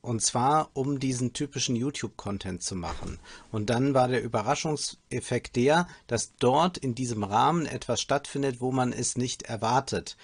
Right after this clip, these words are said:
Man könnte das auch umgekehrt machen. Man könnte sich vorstellen, man hat so eine, äh, Politik-Talkshow im Fernsehen, weiß ich nicht, Maybrit Illner,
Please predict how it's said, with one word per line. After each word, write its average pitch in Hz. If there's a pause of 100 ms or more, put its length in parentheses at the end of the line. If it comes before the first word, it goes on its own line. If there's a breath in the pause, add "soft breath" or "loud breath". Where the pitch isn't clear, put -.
(260 loud breath)
Man 117
könnte 143
das 123
auch 113
umgekehrt 135
machen. 135 (300 loud breath)
Man 127
könnte 131
sich 120
vorstellen, 131
man 113
hat 117 (140)
so 113
eine, 110 (340 loud breath)
äh, 113
Politik-Talkshow 156
im 117
Fernsehen, 143
weiß 104
ich 117
nicht, 120
Maybrit 110
Illner, 170